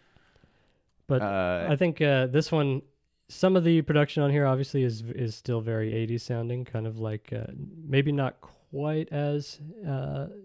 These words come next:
Speaker 1: obviously eighties as, like, the Janet Jackson we heard last week, 'cause there is some more kind of just traditional ballads and stuff that are on here.
Speaker 2: Mm-hmm.
Speaker 1: But I think it's still, what's ca-, what really carries it is her voice.
Speaker 2: Oh, God,
Speaker 1: She's
Speaker 2: yeah.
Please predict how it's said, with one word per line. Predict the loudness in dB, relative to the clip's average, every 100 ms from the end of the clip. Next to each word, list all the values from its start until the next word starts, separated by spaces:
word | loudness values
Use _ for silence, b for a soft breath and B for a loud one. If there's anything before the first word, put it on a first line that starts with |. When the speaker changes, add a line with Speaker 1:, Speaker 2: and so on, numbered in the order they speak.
| -14 -12
Speaker 1:
obviously | -4 -2 -2 -2 0
eighties | 2 0 0
as, | -2 -4 -6
like, | -6
the | -4
Janet | -4 -4
Jackson | -2 -6 -4 -6
we |
heard | -4
last | -4 -6 -4
week, | -6 -6 b b b b
'cause | -6 0
there | 0
is | 0
some | 0 -2
more | 0 0 -2
kind | -2 -6
of | -6
just | -4 -8
traditional | -6 -4 -4 -2 -2
ballads | 0 0 0 0
and | -4
stuff | -4 -6
that | -4 -6
are |
on | -4 -4
here. | -6 -8 b b b b
Speaker 2:
Mm-hmm. | -10
Speaker 1:
But | -2 -2 -2 b b b b
I | 0
think | 2
it's | 2
still, | 2 4 4 0 -10 -14 -8
what's | -4 -4 -6
ca-, | -6 -2
what | 2
really | 6 6
carries | 6 4 4 2
it | -4
is | -2 -6 -4
her | -6
voice. | -6 -6 -6 -14 _ _ _ _
Speaker 2:
Oh, | -8
God, | -8 -4
Speaker 1:
She's | 0 0 -2
Speaker 2:
yeah. | -8